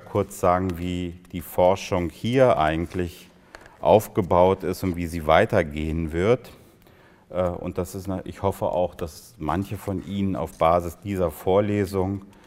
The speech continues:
und dieser Vorlesungsreihe zur Umweltökonomie Lust gefunden haben, mit an der Forschung sich zu beteiligen. Und dazu zähle ich durchaus eben auch Master- oder Bachelorarbeiten, die hier eingebracht werden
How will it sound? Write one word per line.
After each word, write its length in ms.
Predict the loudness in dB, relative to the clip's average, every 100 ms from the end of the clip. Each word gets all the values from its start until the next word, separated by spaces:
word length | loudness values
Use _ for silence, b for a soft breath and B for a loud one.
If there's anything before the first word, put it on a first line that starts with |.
| B B
und 160 | -10 -6
dieser 200 | -4 -4
Vorlesungsreihe 1120 | -4 -4 -4 -4 -6 -8 -8 -2 0 2 0
zur 220 | -2 -6
Umweltökonomie 1000 | -2 0 2 0 -2 -8 -6 -4 -4 -4
Lust 440 | -2 -2 -2 -6 -10
gefunden 720 | -10 -6 -4 -2 -2 -4 0
haben, 460 | 4 4 2 -4 -6 -6
mit 300 | -6 -4 -4
an 140 | -2
der 140 | -2
Forschung 600 | -2 2 2 2 -4 -6 -6
sich 220 | -10 -12
zu 140 | -12
beteiligen. 720 | -12 -10 0 2 2 2 -2 -4
Und 120 | -4
dazu 260 | -6 -8
zähle 280 | -10 -6 -4
ich 80 | -4
durchaus 400 | -4 -2 -2 -4
eben 240 | -8 -6
auch 300 | -2 -2 -4 -16 B B B
Master- 540 | -2 0 -2 -2 -2
oder 220 | -2 -4 -4
Bachelorarbeiten, 1300 | -2 -4 -4 -4 -2 -2 -2 0 0 0 0 -6
die 140 | -8 -6
hier 200 | -6 -6
eingebracht 760 | -6 -6 -8 -8 -8 -8 -10
werden 480 | -6 -4 -4 -8 -12